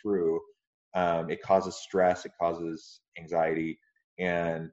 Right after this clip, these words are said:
their performance isn't great. Their, their trajectory for their career isn't great if they're not performing well. And so when we can have those hard discussions,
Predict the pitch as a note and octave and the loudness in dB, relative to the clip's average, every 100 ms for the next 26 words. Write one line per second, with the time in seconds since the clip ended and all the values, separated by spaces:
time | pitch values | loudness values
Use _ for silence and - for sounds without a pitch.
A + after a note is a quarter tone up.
0 | - E2+ - G2+ G2 G2+ G2 F2+ D#2+ - | -2 -2 -2 0 2 0 -4 -8 -8 -2
1 | F#2 F#2+ - F2 E2 - - E2+ E2+ - | 2 0 0 -4 -4 -6 0 2 0 -2
2 | F2+ F2+ F#2 - F2 - E2+ G2+ - F#2+ | -4 0 0 -2 -8 -4 -4 -4 -4 -2
3 | G#2+ F#2 D#2 D2+ - F#2 D#3 G2+ - F2+ | 0 0 -2 -8 -4 0 2 0 -6 -14
4 | - F2+ E2+ E2 - F2+ A#2+ C#3+ F#2+ E2 | -4 -4 -4 -6 -8 -4 -2 0 -2 -2
5 | D#2+ D#2+ D#2+ F#2 - - _ F#2 F#2+ B2 | -4 -6 -2 -2 -2 -12 _ -4 -2 -2
6 | B2+ F#2+ E2+ G2+ A#2 A#2 G#2 G2+ F#2 F2 | -2 -6 -6 -4 0 2 2 0 -4 -4
7 | - G2 G2+ F2 D#2+ E2 | -4 -4 -2 -6 -8 -10